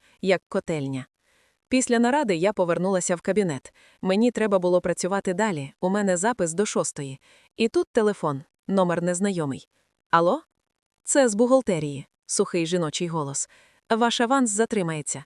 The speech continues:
можливо, до п'ятниці". "До п'ятниці?" Я дивилася на екран, ніби в ньому з'явиться відповідь. "Але сьогодні двадцяте,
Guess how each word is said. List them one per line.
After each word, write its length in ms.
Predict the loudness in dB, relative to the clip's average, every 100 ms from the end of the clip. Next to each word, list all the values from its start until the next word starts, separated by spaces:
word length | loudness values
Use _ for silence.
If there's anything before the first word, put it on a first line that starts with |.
| _ _ -2
можливо, 460 | 0 2 2 2 2
до 120 | 2
п'ятниці". 560 | 0 -4 -6 -8 -10 -12 _ _ _ -4
"До 180 | 0 2
п'ятниці?" 600 | 0 -2 -2 -6 -8 -10 _ _ 0
Я 180 | 2
дивилася 460 | 4 2 2 0 -2
на 140 | -2
екран, 300 | -2 -2 -2
ніби 240 | -2 -2 -2
в 80 | 0
ньому 220 | -2 -4
з'явиться 460 | -2 -2 -2 -4
відповідь. 520 | -4 -4 -8 -10 -12 -18 _ _ _ _
"Але 240 | 4 4 4
сьогодні 460 | 2 0 0 0
двадцяте, 580 | -2 -4 -2 -4 -6